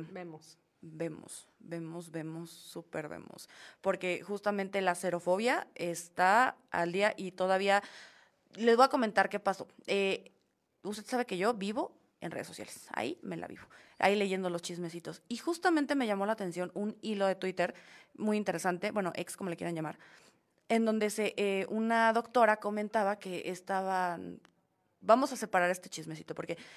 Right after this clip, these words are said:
Speaker 2: una doctora comentaba que estaba a cargo de un, este, un interno, o sea, los chavillos que apenas están saliendo de, de, de estudiar y que están haciendo sus prácticas para, para después ejercer como médicos,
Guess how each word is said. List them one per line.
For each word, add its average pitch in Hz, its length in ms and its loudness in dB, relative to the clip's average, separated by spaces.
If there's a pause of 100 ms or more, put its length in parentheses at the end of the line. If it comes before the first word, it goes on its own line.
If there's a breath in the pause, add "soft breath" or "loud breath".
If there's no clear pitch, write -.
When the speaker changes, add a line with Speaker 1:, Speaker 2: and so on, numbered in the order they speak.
(140 loud breath)
Speaker 2:
una 226 160 6
doctora 240 240 4
comentaba 202 540 2
que 196 200 -6
estaba 190 540 2
a 214 80 0
cargo 202 340 -4
de 190 160 -4
un, 185 360 -4
este, 175 560 -8
un 185 160 -4
interno, 208 580 2
o - 40 -16
sea, 180 120 -8
los 165 260 -8 (460)
chavillos 226 460 6
que 214 80 0
apenas 202 320 2
están 196 180 -4
saliendo 175 520 -2
de, 151 180 -8 (420 loud breath)
de, 180 400 0
de 190 60 -2
estudiar 190 520 2
y 196 60 -6
que 180 100 -6
están 175 380 -6
haciendo 190 320 -4
sus 233 180 -8
prácticas 214 480 -4
para, - 360 -6
para 165 220 -6
después 170 280 -8
ejercer 175 320 -12
como 180 260 -8
médicos, 180 440 -8